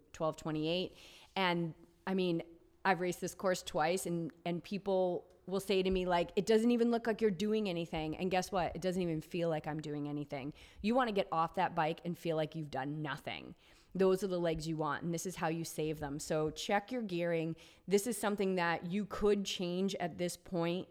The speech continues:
in the game, and it, it, it wouldn't be something that would be to your demise. This would be really helpful for you. Um, so spin up these hills, and you're gonna see people huffing and puffing. One of the most underestimated parts of the course,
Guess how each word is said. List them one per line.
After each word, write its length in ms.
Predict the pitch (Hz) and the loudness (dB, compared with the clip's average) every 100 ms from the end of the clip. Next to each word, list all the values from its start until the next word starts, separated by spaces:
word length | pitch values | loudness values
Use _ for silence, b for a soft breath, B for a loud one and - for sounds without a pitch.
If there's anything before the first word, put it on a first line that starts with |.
| 180 | -4
in 100 | 180 | -2
the 80 | 160 | 0
game, 420 | 165 160 175 185 | 0 0 0 -2
and 100 | 170 | -2
it, 80 | 113 147 - | -4 -6 -6
it, 180 | 170 147 - | -6 -6 -4
it 260 | 175 185 190 | -2 0 0
wouldn't 280 | 185 170 | 0 0
be 120 | 190 165 | -2 -2
something 380 | 180 165 175 | -2 -2 -2
that 140 | 170 160 | -2 0
would 160 | 165 | -2
be 140 | 165 160 | -2 -4
to 120 | - | -2
your 120 | 165 | -2
demise. 460 | 160 151 147 151 160 | -2 -2 -2 -4 -4
This 220 | 165 - | -6 -6
would 120 | 165 | -6
be 120 | 160 156 | -6 -4
really 220 | 147 135 | -4 -4
helpful 400 | - 143 - 170 | -4 -4 -2 -4
for 140 | 185 | -2
you. 340 | 185 180 185 190 B B B - | 0 2 2 0 B B B -2
Um, 320 | 170 160 160 | 0 2 -2
so 180 | - 165 | 0 0
spin 580 | - - - 185 185 190 - | 0 -4 2 4 4 2 2
up 240 | 165 - 180 | 0 0 -4
these 220 | 170 - | -6 -6
hills, 600 | 214 226 208 202 196 - B B - | 0 2 4 4 0 -4 B B -6
and 340 | 180 175 170 175 | 0 2 2 2
you're 180 | 180 196 | 4 4
gonna 220 | 226 233 | 2 0
see 240 | - 285 | -2 -2
people 440 | - 220 196 190 190 | -2 -4 2 2 2
huffing 360 | - 151 185 | 0 0 0
and 100 | 190 | 0
puffing. 400 | 214 226 190 175 | 2 0 0 0
One 200 | 175 190 | 0 2
of 80 | 226 | 2
the 80 | 240 | 2
most 380 | 220 202 - - | 2 0 -2 -6
underestimated 880 | 175 208 240 226 - 185 175 170 165 | -2 4 4 4 0 -2 0 0 0
parts 280 | - 151 156 | 0 -2 -4
of 80 | 156 | -6
the 80 | |
course, 440 | - - 175 185 | -4 2 2 2